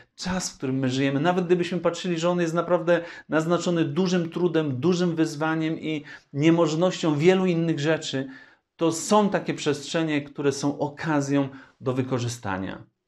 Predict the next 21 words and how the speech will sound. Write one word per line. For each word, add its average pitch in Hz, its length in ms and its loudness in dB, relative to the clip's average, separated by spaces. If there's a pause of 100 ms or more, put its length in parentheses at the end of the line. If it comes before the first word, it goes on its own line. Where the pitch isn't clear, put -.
Dzisiaj 110 680 -4 (400)
próbowałem 147 600 2
pokazać 123 560 -4
wam, 117 360 -2 (300)
że 110 280 -2
okazji 135 600 -2
do 113 140 0
budowania 131 760 2
więzi 120 420 -2
z 104 80 -8
Bogiem 104 420 -8 (400)
jest 95 200 -12
naprawdę 98 420 -8
wiele. 82 380 -12 (1040)
Wspólnota, 107 920 -6 (340)
czyli 95 280 -12
twój 98 240 -10
dom, 98 460 -6 (300)
twoja 90 260 -8
rodzina, 90 640 -6
najbliżsi. 151 720 -8